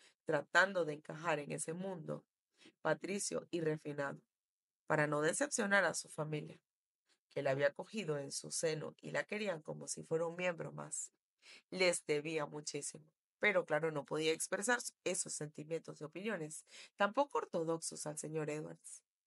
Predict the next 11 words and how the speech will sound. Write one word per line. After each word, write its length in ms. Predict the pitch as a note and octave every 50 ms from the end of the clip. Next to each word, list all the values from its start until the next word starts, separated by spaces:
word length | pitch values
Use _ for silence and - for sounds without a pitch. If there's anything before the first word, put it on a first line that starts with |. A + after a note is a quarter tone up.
| _ _ _ _ _ _ _ _ _ -
"Pinto 320 | C4 D4 D#4 - A4 -
paisajes", 560 | - A#3 - - - D#3 E3 E3 E3 - - -
le 140 | D#3+ D#3 D#3
dijo, 220 | D3+ D#3 D#3 D#3 _ _ _ _ _ _ _ _ _ _ _ -
"y 100 | D#3+ D#3
podría 480 | - D#3 D3+ D3 D3+ E3 F#3 G3+ G#3+
definir 600 | G3 E3+ D#3+ D#3 - D3+ D3+ D#3 D#3+ D#3+ D#3 D#3+
mi 100 | D3+ D3+
experiencia 760 | C#3+ C#3 - - - - D#3 D3 D#3 D#3 D#3 D#3+ - - D#3 D3
de 120 | D3+ D3
pintar, 560 | - - D#3+ E3+ - - G#3 D#3+ C#3+ - -